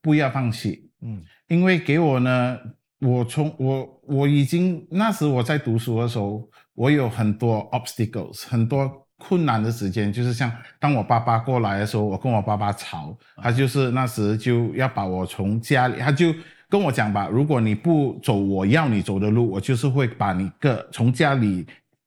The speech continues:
Speaker 1: 把你的名字割掉。
Speaker 2: 哦。
Speaker 1: 所以我觉得就是不管你面对什么困难，都不要放弃。
Speaker 2: 是。
Speaker 1: 因为如果你不放弃，你真的站起来，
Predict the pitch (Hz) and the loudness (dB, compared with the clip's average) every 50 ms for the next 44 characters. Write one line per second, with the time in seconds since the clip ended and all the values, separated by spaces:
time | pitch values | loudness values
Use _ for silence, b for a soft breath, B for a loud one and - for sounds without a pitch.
0 | - - - 110 107 104 107 107 120 127 107 104 104 98 - 120 113 - 127 113 | -4 0 2 2 4 4 4 4 2 2 2 0 0 0 -2 -2 -2 -2 -2 -2
1 | 104 - 113 101 95 123 117 104 - _ _ _ _ - - 196 196 180 165 135 | -2 -2 -4 -4 -4 -6 -8 -10 -12 _ _ _ _ -4 0 2 2 2 0 -2
2 | - - - _ _ _ - 131 139 - 170 175 180 175 170 165 156 165 190 175 | -6 -12 -20 _ _ _ -2 -2 0 2 2 2 2 2 2 0 0 0 -2 -2
3 | - - 185 170 131 - - - - - 233 254 247 - 170 139 120 107 104 101 | 0 0 0 0 0 -2 -6 -12 -6 -2 -2 -2 0 0 0 2 2 2 2 2
4 | 101 101 101 101 95 95 92 95 b b b b b 165 175 196 190 180 165 - | 2 2 2 2 0 -2 -4 -8 b b b b b 4 4 4 4 2 2 2
5 | 185 170 151 - 127 110 110 110 110 - - 147 127 120 104 95 92 95 101 98 | 2 2 2 2 0 0 0 0 -2 0 0 2 2 2 2 0 -2 -4 -8 -10
6 | - - 131 127 117 123 - 160 156 151 139 123 113 123 113 98 95 - - 110 | -6 -4 -2 -2 -2 -2 0 2 2 2 2 0 -2 -2 -4 -4 -4 -6 -8 -8
7 | 87 - - - - - - 123 110 98 - 156 170 196 190 170 156 180 214 202 | -8 -10 -12 -14 -12 -10 -8 -8 -8 -2 0 2 4 4 4 4 4 2 2 2
8 | 170 135 120 117 120 120 190 170 - 190 180 180 165 - - 165 127 117 117 120 | 2 2 2 2 2 2 0 0 0 0 0 0 -2 0 0 0 0 2 2 0
9 | 120 117 117 - 190 180 180 202 202 170 165 - - 220 208 190 170 147 - - | 0 0 0 2 2 2 4 2 2 0 -2 -4 -2 0 2 2 2 2 0 -2
10 | - - 117 104 104 98 95 92 92 104 113 | -4 -2 0 2 2 2 2 2 0 -2 -4